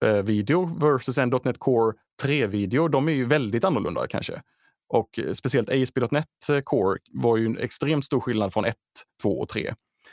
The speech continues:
Så att, eh, i de fallen kanske man istället väljer att släppa en uppdaterad kurs, en helt ny kurs, och så bara tar man bort den gamla. Då har man egentligen spelat om hela kursen en gång till. Så gjorde jag exempelvis med min asynkron programmeringskurs.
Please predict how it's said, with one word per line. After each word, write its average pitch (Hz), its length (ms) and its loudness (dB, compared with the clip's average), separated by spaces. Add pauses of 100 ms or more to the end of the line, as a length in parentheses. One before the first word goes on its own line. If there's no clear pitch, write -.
Så 123 180 2
att, - 220 -2
eh, 113 240 4 (300)
i 139 80 -2
de 127 260 4
fallen 117 340 2
kanske 117 240 -2
man 110 100 2
istället 107 300 0
väljer 101 280 2
att 98 60 -4
släppa - 320 2
en 98 200 0 (240)
uppdaterad 139 600 0
kurs, - 240 -2
en 104 80 -2
helt 120 200 0
ny 151 280 2
kurs, 104 340 -2 (240)
och 123 120 4
så 123 100 2
bara 117 360 4
tar - 100 -4
man 110 100 4
bort 110 180 0
den 98 140 0
gamla. 104 420 2 (520)
Då 110 100 4
har 110 40 6
man 123 120 4
egentligen 131 260 0
spelat 110 340 0
om 131 240 2
hela 139 160 2
kursen 110 300 -2
en 101 220 0
gång 98 200 0
till. - 320 -4 (1080)
Så 127 180 0
gjorde 143 160 2
jag 123 80 4
exempelvis 117 640 -2
med 123 100 0
min 113 160 2
asynkron 110 440 0
programmeringskurs. 107 1000 -2